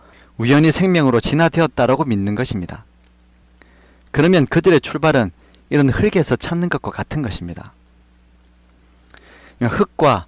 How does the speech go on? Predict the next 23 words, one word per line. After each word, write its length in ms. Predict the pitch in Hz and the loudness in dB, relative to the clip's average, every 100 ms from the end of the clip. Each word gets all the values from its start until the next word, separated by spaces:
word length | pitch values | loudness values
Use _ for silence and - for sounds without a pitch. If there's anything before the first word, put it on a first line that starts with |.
| _ | _
하나님을 460 | - 196 170 135 123 | -2 2 4 4 2
바라볼 360 | 101 98 104 | 0 -6 -6
때 280 | 120 - 80 - _ _ _ _ - | -6 -6 -8 -12 _ _ _ _ -6
우리는 280 | 135 185 165 | 0 2 2
생명을 400 | 151 196 185 143 | 2 0 2 0
공급하시는 640 | - 143 175 - 139 143 | 0 -2 -2 -4 -2 -2
하나님을 480 | 131 190 160 120 92 - - | 0 0 2 0 -2 -8 -12
바라보는 460 | 101 110 120 151 | -6 -4 -2 -2
사람들입니다. 680 | 151 139 160 143 92 85 - - _ _ _ _ _ _ _ _ - - _ | -2 -4 -6 -6 -10 -10 -14 -20 _ _ _ _ _ _ _ _ -20 -20 _
이것이 320 | 127 151 - 156 | 0 2 2 2
믿음의 360 | 139 202 180 | 2 2 2
눈으로 300 | 127 131 131 | 4 2 0
보게 280 | - 165 165 | 0 0 0
되는 220 | 113 95 | -2 -4
것이죠. 460 | 92 - - - - _ _ _ _ _ _ _ _ _ _ _ - | -6 -8 -10 -14 -16 _ _ _ _ _ _ _ _ _ _ _ -6
믿음은 580 | 143 170 135 123 113 82 _ _ - | -4 2 2 2 0 -4 _ _ -8
가치를 440 | 107 123 - 180 | -4 -2 0 0
보는 280 | 123 131 120 | 2 2 4
눈을 220 | 131 180 | 2 2
가지는 360 | - 127 156 107 | 0 -4 -4 -4
것입니다. 520 | 95 - 92 85 82 _ _ _ _ _ _ _ _ | -6 -10 -12 -12 -16 _ _ _ _ _ _ _ _
그래서 260 | - 208 - | 0 2 2
그리스도인들은 880 | - 120 110 160 180 127 120 113 | 0 -2 0 -2 -2 0 0 0